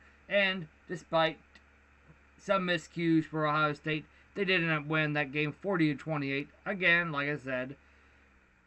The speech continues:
maybe luck, but sometimes better lucky than good, considering T C U did make a lot of mistakes going down the stretch in that game, but Ohio State took advantage of it and did win the game, so good on the Buckeyes. The next week, Tulane.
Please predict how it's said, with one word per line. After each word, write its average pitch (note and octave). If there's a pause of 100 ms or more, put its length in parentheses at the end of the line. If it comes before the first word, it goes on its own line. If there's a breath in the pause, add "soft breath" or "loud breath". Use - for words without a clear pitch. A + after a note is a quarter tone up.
(380)
maybe A3+
luck, G3 (440)
but G#3
sometimes E3+
better E3
lucky D3+
than D#3
good, C3 (160)
considering C3+
T C#3+
C C3
U C#3+
did C3
make C#3 (360 soft breath)
a B2+
lot C3+
of C3+
mistakes C3+
going C3+
down C3+
the B2+
stretch C#3
in C#3+
that C3+
game, E3+ (260 soft breath)
but C#3
Ohio D#3
State D#3
took D3+
advantage F3
of F3
it D#3+
and D#3+
did C#3+
win C3
the C3
game, B2
so B2
good A2+
on A2
the A#2
Buckeyes. C#3+ (640 soft breath)
The B2
next C3+
week, F3+
Tulane. E3